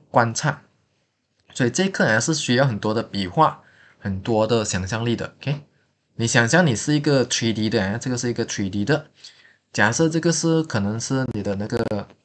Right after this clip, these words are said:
你可以拿你的厕纸的棍啊，不是棍，cylinder 啊，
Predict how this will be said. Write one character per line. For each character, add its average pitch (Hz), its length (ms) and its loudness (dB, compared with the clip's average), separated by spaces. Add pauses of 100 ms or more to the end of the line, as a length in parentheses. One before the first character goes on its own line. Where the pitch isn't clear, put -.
(360)
你 110 120 -6
可 160 140 4
以 143 100 6
拿 113 200 2
你 101 100 0
的 110 100 0
厕 143 240 0
纸 107 240 -4
的 90 220 -8 (480)
棍 127 260 4
啊， 90 140 -2 (240)
不 - 80 -4
是 120 80 -4
棍， 113 400 0
cylinder 107 520 2
啊， 104 120 -4